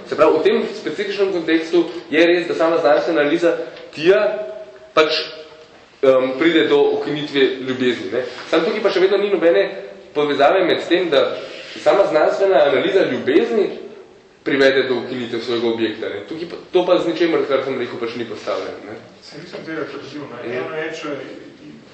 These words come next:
Speaker 2: če greš pač in poskušaš, ne vem, analizirati jetija, ne, predpostaviš, da, ne,
Speaker 1: Mhm.
Speaker 2: da jetje obstaja, na koncu ugotoviš, da ni, ne. Ugotoviš, da je znanstvena analiza bila za manj,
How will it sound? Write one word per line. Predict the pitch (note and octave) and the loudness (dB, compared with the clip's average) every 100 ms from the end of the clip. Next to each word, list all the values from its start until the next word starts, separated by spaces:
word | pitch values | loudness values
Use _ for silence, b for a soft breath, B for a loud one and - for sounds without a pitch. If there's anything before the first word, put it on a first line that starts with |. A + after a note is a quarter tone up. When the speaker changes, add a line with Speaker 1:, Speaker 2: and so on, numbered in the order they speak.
| - | -20
Speaker 2:
če | - | -16
greš | B2+ B2+ D#3+ D#3+ | -12 -8 -8 -8
pač | C#3+ C#3+ D3+ - | -6 -6 -6 -8
in | C#3 B2+ | -14 -16
poskušaš, | B2+ B2+ D3 D3 D3 - - | -16 -16 -14 -10 -10 -10 -12
ne | A2 | -14
vem, | A#2 A#2+ A2 A2+ - B B _ | -14 -14 -14 -18 -20 B B _
analizirati | B2+ B2 A#2 G#2+ C#3+ C#3 - A#2+ | -16 -12 -12 -10 -8 -8 -10 -10
jetija, | C3 - - F3+ D3+ | -10 -10 -12 -10 -8
ne, | A#2+ B2+ D3 - - | -8 -10 -10 -14 -16
predpostaviš, | C3+ - C3 - C3+ C#3 B2+ A2+ - | -18 -16 -16 -12 -8 -6 -8 -12 -14
da, | A2+ A2+ - | -14 -14 -14
ne, | A2+ B2 - - - - | -16 -14 -16 -20 -20 -10
Speaker 1:
Mhm. | A#2 A#2 | -8 -6
Speaker 2:
da | |
jetje | B2+ C#3+ C#3+ | -6 -8 -10
obstaja, | B2+ - C3+ C#3+ D#3 | -12 -12 -8 -6 -6
na | C#3+ | -8
koncu | - C#3+ D#3 | -12 -16 -16
ugotoviš, | C3 - B2 D3 C3+ | -16 -16 -10 -10 -8
da | B2 | -10
ni, | B2 C#3 | -12 -14
ne. | A2 A2 | -14 -16
Ugotoviš, | A2 A2+ B2 C#3 | -16 -18 -20 -14
da | C3+ | -14
je | |
znanstvena | A2+ B2+ - D3 B2+ | -10 -12 -10 -12 -14
analiza | A#2+ B2 C#3 | -14 -16 -16
bila | B2+ C3 | -16 -14
za | C3+ B2 | -14 -14
manj, | A#2 A2 | -10 -10